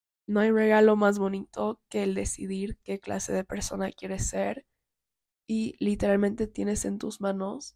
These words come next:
la oportunidad de construirte a tu antojo y a tu manera.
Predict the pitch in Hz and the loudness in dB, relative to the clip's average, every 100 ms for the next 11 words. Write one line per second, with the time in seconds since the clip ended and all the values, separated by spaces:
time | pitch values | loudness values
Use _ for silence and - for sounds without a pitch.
0 | _ 208 202 196 196 - 196 190 190 190 | _ -2 -2 -2 -6 -6 -4 0 0 -2
1 | 208 190 - 196 196 190 180 185 - _ | -6 -10 -6 -4 -4 -6 -4 -4 -6 _
2 | _ _ - 202 - 196 196 202 208 240 | _ _ -4 -4 0 -2 0 -2 0 2
3 | 240 262 - _ 190 190 190 196 196 185 | 0 0 -6 _ -4 -2 -2 -6 -8 -6
4 | 180 185 - | -6 -8 -10